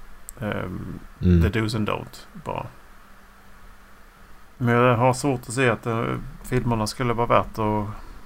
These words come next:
Speaker 1: att se, om man ska vara helt ärlig.
Speaker 2: Nej, exakt. Nej, alltså det är... Som sagt, mjöl-, de mjölkar ju bara för att det ska sälja.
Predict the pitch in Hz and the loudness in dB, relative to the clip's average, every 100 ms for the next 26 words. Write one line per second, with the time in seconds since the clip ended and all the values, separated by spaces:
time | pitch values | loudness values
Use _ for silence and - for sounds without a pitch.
0 | - 120 101 143 98 98 107 - 120 113 | -8 -6 -2 2 2 2 0 -2 -2 0
1 | 117 110 104 - - - - - - - | 0 0 -2 -8 -18 -18 -20 -20 -20 -20
2 | - - - - - - 92 90 - 92 | -20 -20 -18 -18 -10 0 4 4 4 2
3 | 85 - - - - - - - - - | 2 -4 -12 -16 -20 -20 -20 -20 -20 -20
4 | - - - - - - 90 101 98 90 | -20 -20 -20 -20 -20 -8 2 6 6 6
5 | 90 - 87 87 64 50 - - - - | 2 2 6 6 6 -2 -8 -12 -14 -14
6 | - - - - - - - - 117 113 | -16 -14 -14 -16 -16 -20 -10 0 4 6
7 | 92 - 120 110 101 117 117 113 104 - | 6 6 8 8 6 2 4 6 4 4
8 | 69 64 80 76 76 71 69 - - 85 | 2 4 6 6 6 4 2 2 0 2
9 | - 80 - 69 57 | 4 4 4 4 2